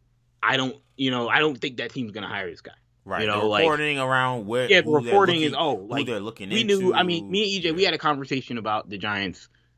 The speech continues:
Speaker 1: last week or
Speaker 2: Yeah.
Speaker 1: in, before, like, a week and a half ago. And
Speaker 2: Yeah.
Speaker 1: we were talking about, and I, we were talking about, "Oh, yeah, the Giants seem to be coming down, you know, they're interviewing guys." But I told him, I was like, "I'd be shocked if it wasn't Brian Daboll. I'd be
Speaker 2: Right.
Speaker 1: absolutely shocked."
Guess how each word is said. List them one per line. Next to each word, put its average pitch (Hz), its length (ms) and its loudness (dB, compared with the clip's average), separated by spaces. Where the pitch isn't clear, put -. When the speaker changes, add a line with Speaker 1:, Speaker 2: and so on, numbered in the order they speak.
Speaker 1:
last 90 300 0
week 85 140 -14
or 107 220 2
Speaker 2:
Yeah. 107 140 -6
Speaker 1:
in, 123 120 2
before, 123 300 -4
like, 120 300 6
a 120 100 2
week 160 200 4
and 139 80 4
a 123 40 4
half 131 220 2
ago. 85 160 -12
And 87 120 -6
Speaker 2:
Yeah. 113 60 -2
Speaker 1:
we 139 100 2
were 143 80 2
talking 127 280 2
about, 110 360 0
and 117 80 0
I, 120 100 4
we 120 140 -4
were 156 80 2
talking 160 200 4
about, 139 140 2
"Oh, - 20 0
yeah, 139 180 0
the 113 80 -4
Giants 113 320 -4
seem 113 180 -6
to 104 40 -8
be 104 100 -6
coming 107 320 -4
down, 98 500 -2
you 98 120 -8
know, 95 140 -2
they're 95 120 -2
interviewing 98 380 0
guys." 92 320 6
But 90 120 -2
I 101 80 4
told 170 200 8
him, 107 80 2
I 107 80 4
was 101 100 2
like, 98 220 0
"I'd 98 180 2
be 90 80 -12
shocked - 440 0
if - 120 -16
it - 40 -20
wasn't 90 320 -4
Brian 80 220 -8
Daboll. - 260 -16
I'd 113 120 -8
be 110 60 -6
Speaker 2:
Right. - 60 -6
Speaker 1:
absolutely 82 460 0
shocked." - 320 -10